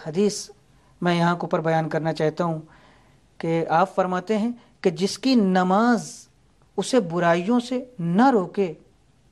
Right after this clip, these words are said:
خدا سے دوری کے علاوہ وہ اسے کچھ نہیں حاصل ہو سکتا۔ یعنی اگر کوئی نماز پڑھ رہا ہے اور وہ نماز اس کے لیے برائیوں سے دوری کی، کا سبب نہیں بن رہی ہے،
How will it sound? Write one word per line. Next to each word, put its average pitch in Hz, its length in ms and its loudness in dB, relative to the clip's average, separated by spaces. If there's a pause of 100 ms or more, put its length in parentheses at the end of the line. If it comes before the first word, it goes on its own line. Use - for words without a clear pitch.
(480)
خدا 214 380 2
سے 247 120 2
دوری 180 420 0
کے 233 180 2
علاوہ 165 360 2 (1040)
وہ 185 160 2
اسے 208 400 2 (140)
کچھ 233 300 -6 (680)
نہیں 185 500 0 (420)
حاصل 165 280 0
ہو 151 80 0
سکتا۔ - 360 -10 (1300)
یعنی 180 180 0
اگر 196 220 4
کوئی 233 180 0
نماز 214 380 2
پڑھ 202 180 2
رہا 165 220 -2
ہے 160 100 -12 (500)
اور 185 140 2
وہ 196 180 4
نماز 202 460 2
اس 208 140 -4
کے 196 140 0
لیے 202 260 -2 (480)
برائیوں 185 400 2
سے 226 100 0
دوری 190 360 4
کی، 233 300 -8 (280)
کا 208 120 2
سبب 226 300 0
نہیں 233 180 2
بن 220 180 0
رہی 175 260 -2
ہے، 240 100 0